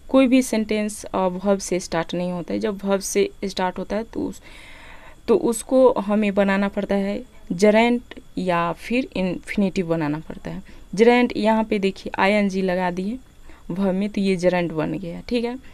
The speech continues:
वही जब to लग जाता है इस verb से पहले तो आईएनजी नहीं लगता और वो infinitive कहलाता। Hearing this,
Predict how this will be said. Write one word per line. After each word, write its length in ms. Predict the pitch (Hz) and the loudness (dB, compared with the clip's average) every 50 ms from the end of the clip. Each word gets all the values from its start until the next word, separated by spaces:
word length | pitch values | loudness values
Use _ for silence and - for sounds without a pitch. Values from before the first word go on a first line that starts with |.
| - - - - - - | -20 -20 -20 -14 -6 2
वही 200 | 190 226 233 233 | 6 8 8 8
जब 240 | 202 214 208 202 196 - - - | 6 4 2 0 -2 -8 -8 -4
to 160 | - 226 226 | -2 0 2
लग 200 | 214 202 196 202 | 4 4 2 2
जाता 240 | 190 190 185 - 196 | 0 -2 -2 -4 -4
है 60 | 202 | -6
इस 140 | 202 202 - | -6 -6 -10
verb 260 | 170 - 185 175 170 185 | -8 -6 -4 -4 -4 -4
से 160 | - - 185 | -4 -6 -4
पहले 360 | 175 - 175 175 170 185 202 | -2 -2 -2 -2 -2 -4 -6
तो 160 | 208 - - - | -6 -6 -4 -2
आईएनजी 380 | 170 170 170 180 180 170 185 185 | -2 -2 -2 -2 -4 -6 -4 -4
नहीं 220 | 190 190 190 190 | -4 -4 -4 -4
लगता 360 | 190 185 185 - - 233 262 - - - - - - - - - | -4 -6 -6 -6 -8 -10 -10 -10 -14 -20 -20 -20 -20 -20 -8 -2
और 140 | - 208 220 | 0 0 2
वो 240 | 208 226 247 - - - | 2 2 0 0 0 -2
infinitive 560 | 190 202 202 - - 196 185 180 - - 175 - - | -4 -4 -4 -4 -2 -2 -2 -2 -4 -6 -10 -8 -8
कहलाता। 500 | - 160 165 165 156 151 160 - 175 175 180 - - - - - - - - - - - | -6 -6 -6 -6 -8 -10 -10 -12 -14 -14 -14 -16 -20 -20 -20 -20 -20 -20 -20 -18 0 6
Hearing 280 | 247 262 262 262 254 233 190 | 8 10 10 10 8 6 4
this, 420 | 180 156 170 - - - - - | 0 0 -2 -2 -8 -12 -14 -16